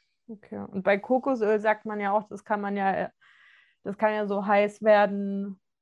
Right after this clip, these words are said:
wie es will. Also das, das wird dann nicht, ähm, schädlich oder in dem Fall entzündlich, was ja bei Olivenöl wiederum ein Problem ist. Richtig?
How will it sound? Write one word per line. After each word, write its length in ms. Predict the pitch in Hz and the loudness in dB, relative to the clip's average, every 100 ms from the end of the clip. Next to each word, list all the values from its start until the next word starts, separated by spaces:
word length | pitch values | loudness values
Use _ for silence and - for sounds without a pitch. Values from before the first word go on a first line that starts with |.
| _ - | _ -8
wie 160 | 214 | -6
es 160 | 208 202 | -6 -4
will. 300 | 214 220 220 | -2 0 0
Also 200 | 202 202 | -2 -4
das, 340 | 185 - _ - 82 | -6 -12 _ -16 -16
das 260 | - 190 - | -10 -10 -4
wird 200 | 202 190 | -2 0
dann 180 | 196 196 | 0 2
nicht, 360 | 190 190 - - | -2 -6 -12 -10
ähm, 440 | 196 196 196 196 | -8 -8 -8 -12
schädlich 500 | - 202 196 190 190 | -6 0 0 0 -2
oder 500 | 185 190 - - - | 2 2 2 -6 -12
in 160 | - 196 | -6 -2
dem 220 | 196 196 | 0 0
Fall 220 | 185 185 | 0 -2
entzündlich, 680 | - 190 - 208 185 175 190 | 0 -4 -2 -2 -2 -4 -4
was 180 | 180 185 | -4 -4
ja 100 | 185 | -4
bei 280 | 180 185 - | -2 -2 -2
Olivenöl 640 | 196 190 190 185 180 180 | -6 -4 -4 -4 -4 -4
wiederum 420 | 180 175 170 175 | -4 -4 -4 -6
ein 40 | 170 | -6
Problem 460 | - 175 175 160 | -8 -4 -4 -4
ist. 300 | 151 - _ _ - | -6 -8 _ _ -12
Richtig? 440 | 202 208 269 - | -10 -6 -8 -8